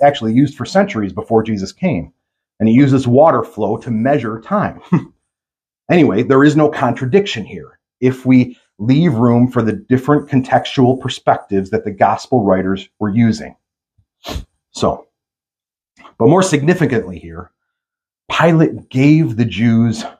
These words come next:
another chance to let Jesus live, but they repeated their same commitment to Caesar, which was simply a lie, because they hated Jesus and wanted him dead.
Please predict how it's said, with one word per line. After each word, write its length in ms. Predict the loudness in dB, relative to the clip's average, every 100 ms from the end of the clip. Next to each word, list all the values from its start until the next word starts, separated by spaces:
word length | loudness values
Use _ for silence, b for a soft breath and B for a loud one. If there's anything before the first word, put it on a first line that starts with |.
| -6
another 400 | -2 2 2 0
chance 580 | -2 -6 -8 -12 -20 -20 _ _ _ -8
to 60 |
let 220 | -2 0 0
Jesus 420 | -4 -4 -4 -6
live, 300 | -6 -6 -8
but 160 | -6
they 80 | -4
repeated 600 | -4 -6 -2 2 2 2
their 160 | 0 -4
same 360 | -4 -2 -2
commitment 640 | -4 -4 -4 -4 -8 -12 -14 _ _ _ _ _
to 40 | -14
Caesar, 560 | -2 -2 -2 -6 -18 _ _ -20 _ _ -6
which 160 | -2
was 180 | -2 0
simply 280 | 0 2 2
a 60 |
lie, 420 | 0 -2 -8 -14 -20 _ _ _ _ _
because 480 | -6 0 0 0 -8 _ _ _
they 120 | -6
hated 560 | -6 -4 0 0 -2 -6
Jesus 440 | -10 -12 -12 -14
and 120 | -12
wanted 240 | -10 -12 -14
him 120 | -16
dead. 280 | -16 -20